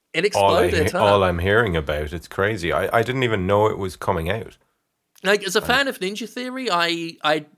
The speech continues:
Speaker 1: I rem-, remember it being announced. I, I saw it being announced, and I, I saw the stories on that. And I follow Ninja Theory on Twitter, so every now and then I'd see an update.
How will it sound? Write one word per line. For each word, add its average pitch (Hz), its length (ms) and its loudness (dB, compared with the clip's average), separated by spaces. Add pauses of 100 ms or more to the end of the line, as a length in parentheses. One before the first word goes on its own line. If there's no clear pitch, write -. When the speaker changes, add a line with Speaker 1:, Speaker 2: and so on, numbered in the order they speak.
(100)
Speaker 1:
I 147 140 0
rem-, 147 280 -4 (160)
remember 151 520 -4
it 135 80 -12
being 156 160 -4
announced. 135 560 -10
I, 135 200 -4
I 135 80 -4
saw 175 220 -6
it 165 100 -4
being 147 180 -6
announced, 131 500 -14
and 131 80 -14
I, 123 200 -12
I 127 60 -8
saw 143 220 -12
the 139 80 -18
stories 127 440 -10
on 123 200 -14
that. 110 280 -18 (760)
And 143 400 -2
I 135 100 -2
follow 196 300 0
Ninja 190 260 -4
Theory 160 320 -4
on 139 140 -8
Twitter, 202 420 -4
so 160 160 -4
every 180 280 -4
now 160 180 -6
and 139 140 -8
then 147 240 0
I'd 135 180 -8
see 151 200 -8
an 131 60 -8
update. 170 540 -8